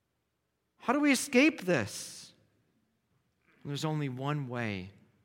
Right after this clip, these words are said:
to be brought through this safely, and that's our last point today. And that is to take God's offer of acquittal. Take God's offer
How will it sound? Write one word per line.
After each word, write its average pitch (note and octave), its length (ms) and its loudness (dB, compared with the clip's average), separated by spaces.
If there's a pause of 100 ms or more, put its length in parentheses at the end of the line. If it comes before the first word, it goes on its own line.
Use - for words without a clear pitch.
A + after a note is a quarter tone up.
(800)
to C3 80 -10
be C3 100 -6
brought B2 400 -2
through C3+ 280 -8
this A#2 160 -4
safely, A#2+ 560 -6
and G#2+ 80 -8
that's A#2 200 -8
our A#2 140 -6
last G#2+ 400 -6
point - 440 -12 (500)
today. F#2+ 420 -10 (880)
And A#2+ 100 -10
that A2+ 120 -2
is A2+ 160 -8
to A#2+ 100 -10
take C#3+ 600 -6 (560)
God's A2+ 400 -4 (100)
offer G2+ 580 -8 (540)
of A2 160 -8
acquittal. G2+ 480 -10 (3000)
Take D#3+ 300 -2
God's C3 400 -6
offer A#2+ 500 -10